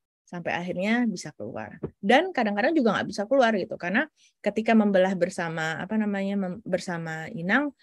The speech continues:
dan itu membelahnya nggak cuma setahun dua tahun, tapi misalnya berapa ratusan ribu tahun, itu ya terjadi, apa namanya, mutasi di bagian prophage-nya, kemudian dia jadi nggak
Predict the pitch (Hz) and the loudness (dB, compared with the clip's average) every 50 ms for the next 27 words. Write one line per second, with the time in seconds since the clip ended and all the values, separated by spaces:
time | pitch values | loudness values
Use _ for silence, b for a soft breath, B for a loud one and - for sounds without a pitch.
0 | b b b - 185 190 196 196 247 277 269 233 202 196 214 226 247 226 - 208 | b b b 4 6 6 6 6 6 8 8 10 10 8 8 6 4 4 2 0
1 | 226 214 185 185 190 - - - - 175 180 175 170 170 170 - 160 165 180 214 | -2 -4 -4 -6 -6 -6 -4 -4 -2 0 2 2 2 2 2 2 0 2 2 2
2 | 220 190 190 196 185 185 190 165 165 170 165 165 170 - - - - - - 160 | 0 2 0 0 0 0 -2 -4 -4 -4 -6 -6 -4 -4 -4 -4 -4 -4 -4 -4
3 | 175 - 185 190 - 190 185 185 190 180 170 175 170 156 156 160 170 175 233 285 | -2 -4 -4 -4 -2 -2 -2 0 -2 -2 -2 -2 -2 -2 -2 -2 -2 -2 -2 -4
4 | 262 b b b b b _ - - 202 202 311 359 359 226 190 180 175 165 - | -6 b b b b b _ -2 0 0 2 4 4 6 6 6 6 4 2 0
5 | - - - - - - _ - 220 196 190 190 180 175 175 185 185 202 180 - | -2 -6 -8 -12 -14 -10 _ -2 0 4 6 6 6 6 6 4 4 4 4 2
6 | 240 247 247 247 254 240 220 208 196 180 165 180 - - - 254 269 220 208 196 | 2 2 2 2 4 4 2 2 2 0 -4 -4 -4 -2 0 2 2 2 2 2
7 | 185 175 170 170 170 175 170 170 175 170 180 - 175 170 180 - - 233 277 330 | 2 2 2 2 2 2 0 0 -2 -2 0 0 0 -2 0 0 0 0 2 0
8 | 349 330 - 226 214 196 220 247 262 254 277 240 220 196 196 180 156 - | 0 -2 0 0 2 2 2 2 2 2 2 2 0 0 0 -4 -6 -8